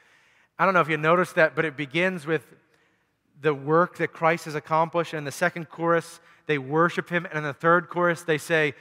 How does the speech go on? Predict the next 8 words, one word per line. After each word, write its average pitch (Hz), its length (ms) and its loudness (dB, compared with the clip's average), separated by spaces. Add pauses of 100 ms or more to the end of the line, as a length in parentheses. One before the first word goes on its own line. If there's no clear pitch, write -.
(300)
they 175 160 2
equate 190 500 -2
him 156 280 -2
with 147 220 -2
God 156 200 4
the 143 80 -6
Father. 156 340 4
"Worthy 208 680 8